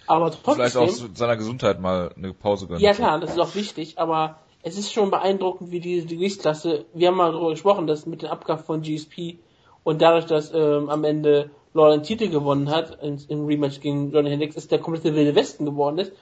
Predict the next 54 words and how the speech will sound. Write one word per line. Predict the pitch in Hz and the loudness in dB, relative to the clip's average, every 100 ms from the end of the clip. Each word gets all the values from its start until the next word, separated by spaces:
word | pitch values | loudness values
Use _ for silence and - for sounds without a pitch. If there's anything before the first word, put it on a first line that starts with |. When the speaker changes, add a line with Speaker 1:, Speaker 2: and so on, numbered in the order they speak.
| - | -10
Speaker 1:
Und | - 190 | -4 0
es | |
ist | 196 - | 0 2
immer | - 403 | 4 6
noch | 165 139 | 4 0
so. | 151 135 - _ _ _ - | -6 -10 -12 _ _ _ -2
Jetzt, | 208 - - | -2 -2 -20
selbst | 190 214 240 - 233 | -2 2 2 -2 0
nach | 214 208 - 202 | 0 0 -6 -18
zwei | - 220 240 | -2 2 2
Jahren | 262 247 | 0 -2
ohne | 220 220 208 | 0 -2 -2
G | 202 | -6
S | 190 | -8
P, | - 214 | -8 -6
ist | 170 190 | -6 -8
es | - | -6
immer | 220 240 | -4 0
noch | 226 226 | -2 -2
der, | 208 202 - - | -6 -6 -12 -16
äh, | 156 151 151 | -6 -6 -4
das | 151 - | -6 -4
bei, | - 147 | 2 2
bei | 147 151 147 | 0 -2 -2
drei, | - 170 226 | 4 4 4
äh, | - 170 160 160 165 _ _ - | -2 -6 -8 -10 -14 _ _ -12
im | 160 | -6
Jahr | 160 | -6
zweitausendsechzehn | 160 156 156 156 151 | -2 -2 -2 -4 -4
wird | 143 | -2
es | |
dann | 147 139 | -2 0
drei | 147 | 2
Jahre | 277 180 147 | 4 4 2
ohne | 147 143 | -2 -2
G | 143 | -4
S | 139 | -6
P | - 147 | -6 -4
sein, | 151 175 - _ _ _ _ - | -2 -2 -6 _ _ _ _ -6
ist | 180 | -2
es | 185 | 0
immer | 214 202 | 4 4
noch | 196 | 4
der | 175 165 | 2 0
komplette | 180 190 202 185 | -2 -2 0 2
Wilde | 180 | 4
Westen, | 196 202 170 | 2 -2 -10
wo | 156 | -2
alles | 170 175 - | 0 2 6
möglich | 202 196 - | 4 4 -8
ist. | - - | -16 -16
Das | 156 | -14
ist | 165 - - | -14 -16 0
großartig. | 190 190 135 139 | 2 2 -4 -10